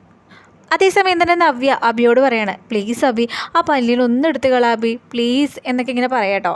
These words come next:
അതേസമയം തന്നെ ജലജ മോനെ വിളിക്കുകയാണ്, "എടാ മണ്ട, ഇവിടെ വന്നേന്ന്" പറയാണ്. അഭിയാണെങ്കിൽ ഇത് കേട്ട ഉടനെ തന്നെ, "ആ, എന്താ അമ്മേ, എന്താ അമ്മേ എന്നെ വിളിച്ചെന്ന്?" ചോദിക്കുകയാണ്. അപ്പോഴേക്കും ജലജ പറയാണ്, "ആ, നിൻ്റെ പേരല്ലല്ലോ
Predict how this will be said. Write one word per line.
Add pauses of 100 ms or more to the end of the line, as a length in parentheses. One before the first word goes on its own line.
അതേസമയം
തന്നെ
ജലജ
മോനെ
വിളിക്കുകയാണ്,
"എടാ
മണ്ട, (260)
ഇവിടെ
വന്നേന്ന്"
പറയാണ്. (920)
അഭിയാണെങ്കിൽ
ഇത്
കേട്ട
ഉടനെ
തന്നെ, (100)
"ആ, (160)
എന്താ
അമ്മേ,
എന്താ
അമ്മേ
എന്നെ
വിളിച്ചെന്ന്?"
ചോദിക്കുകയാണ്. (420)
അപ്പോഴേക്കും
ജലജ
പറയാണ്, (280)
"ആ, (420)
നിൻ്റെ
പേരല്ലല്ലോ